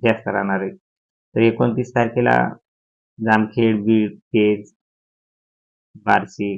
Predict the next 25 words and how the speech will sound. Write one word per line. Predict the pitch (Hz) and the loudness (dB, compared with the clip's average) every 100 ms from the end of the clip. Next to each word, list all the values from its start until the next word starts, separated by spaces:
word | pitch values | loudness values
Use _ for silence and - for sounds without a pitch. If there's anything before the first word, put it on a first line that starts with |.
| 98 | -4
करमाळा, | 101 101 98 98 98 - _ 104 | -2 -2 -2 -2 -4 -10 _ -12
इंदापूर, | 95 95 - 101 117 | -10 -8 -8 -10 -12
पंढरपूर, | 104 - 92 98 101 | -20 -20 -18 -16 -12
सोलापूर, | 98 95 185 - - | -6 -4 -4 -6 -8
तुळजापूर | - 110 95 92 - 98 | -10 -20 -18 -16 -10 -6
या | 98 | -4
भागामध्ये | 95 95 95 98 92 80 - _ _ _ _ _ - | -4 -4 -4 -8 -8 -10 -14 _ _ _ _ _ -6
पाऊस | 98 - | -4 -2
राहणार | 98 95 92 | -4 -2 -4
आहे. | 98 95 _ _ _ _ _ _ _ _ _ _ - | -4 -8 _ _ _ _ _ _ _ _ _ _ -4
आणि | 120 123 113 | 0 0 0
शेतकरी | 131 - 135 | -2 2 2
मित्रांनो, | 131 135 131 127 | 4 4 4 4
पाऊस | 127 123 127 | 6 6 4
हा | 123 123 - - _ _ _ _ _ _ _ _ _ | 2 0 -6 -20 _ _ _ _ _ _ _ _ _
एक | - 123 | 2 4
दिवस | 123 120 120 | 4 4 4
आड | 117 120 120 113 - _ - | 4 4 2 -2 -6 _ -6
टप्प्याटप्प्यात | - - 113 - 113 | -2 0 -2 -2 2
भाग | 120 117 | 4 6
बदलत | 120 110 101 123 | 6 4 2 0
पाऊस | 107 - | 0 0
पडण्याचा | 110 107 95 107 | 0 0 0 -2
अंदाज | 107 107 107 | 0 0 -2
आहे | 120 | -4